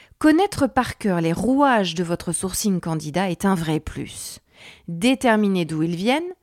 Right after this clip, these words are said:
quantitativement et qualitativement, c'est fondamental pour adapter votre stratégie de recrutement et planifier vos budgets de façon adaptée. Vaut-il mieux mettre le paquet sur un canal qui vous apporte des C V en abondance,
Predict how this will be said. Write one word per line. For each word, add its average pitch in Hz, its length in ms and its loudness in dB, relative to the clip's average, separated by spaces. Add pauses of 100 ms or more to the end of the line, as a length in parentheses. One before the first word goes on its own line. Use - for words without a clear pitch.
(260)
quantitativement 185 960 -2 (200)
et 170 100 -4
qualitativement, 175 1040 -2 (400)
c'est - 240 4
fondamental 233 920 -2 (100)
pour 226 180 -2
adapter 180 380 0
votre 185 280 -2
stratégie 165 540 -4
de 147 80 -4
recrutement 202 720 -4 (380)
et 220 120 4
planifier 320 640 2
vos 190 200 -2
budgets 202 440 -4 (240)
de 240 160 0
façon 208 380 -4
adaptée. - 520 -8 (520)
Vaut-il 302 440 4
mieux 269 280 4
mettre 175 320 -2
le 156 100 0
paquet 160 320 -4
sur 147 240 -10
un 110 100 -6
canal 240 540 2
qui - 160 -8
vous 165 220 -4
apporte 156 340 -6
des 147 160 -4
C 165 180 -6
V 165 140 -4
en 160 160 -2
abondance, 254 840 0